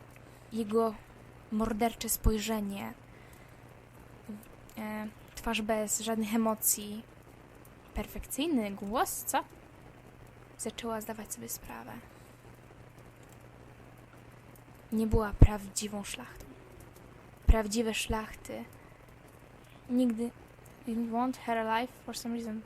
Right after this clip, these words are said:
I prawdziwe szlachty nie chciały jej żywej z jakiegoś powodu. Aida powoli zaczęła odczuwać chłód i próbowała. Tajec? A nie. Em,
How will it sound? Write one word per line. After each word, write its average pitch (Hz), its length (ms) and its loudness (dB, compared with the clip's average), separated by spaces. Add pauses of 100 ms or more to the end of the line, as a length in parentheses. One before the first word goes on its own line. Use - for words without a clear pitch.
(840)
I 226 60 -4
prawdziwe 233 400 4
szlachty 220 540 -2 (420)
nie 233 80 2
chciały 240 520 2 (200)
jej 214 280 0
żywej 220 360 0
z 214 60 -2
jakiegoś 214 340 -6
powodu. 208 460 -4 (1900)
Aida 233 260 0
powoli 214 360 0
zaczęła 214 500 -4 (320)
odczuwać 214 560 -4
chłód - 500 -2 (600)
i - 40 -16
próbowała. 214 720 0 (1300)
Tajec? 285 440 2
A 233 160 10
nie. 190 360 8 (1120)
Em, 220 600 -6